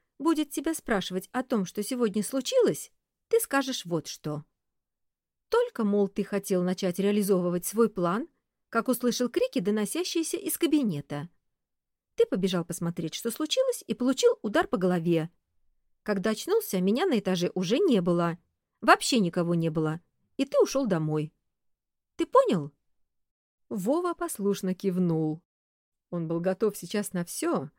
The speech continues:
лишь бы его оставили в покое и отпустили домой. В голове гудело, как в ведре,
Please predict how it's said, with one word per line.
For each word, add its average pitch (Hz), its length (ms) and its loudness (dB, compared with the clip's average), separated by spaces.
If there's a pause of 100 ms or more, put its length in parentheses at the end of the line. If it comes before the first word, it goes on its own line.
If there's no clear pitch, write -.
лишь 202 200 -2
бы 226 120 -2
его 233 180 0
оставили 180 460 -2
в - 80 -12
покое 330 520 -4 (100)
и 370 120 -2
отпустили 180 560 -4
домой. 151 600 -2 (720)
В 175 80 -6
голове 180 400 0
гудело, 165 420 -2
как 165 240 -6
в 160 40 -6
ведре, 214 420 0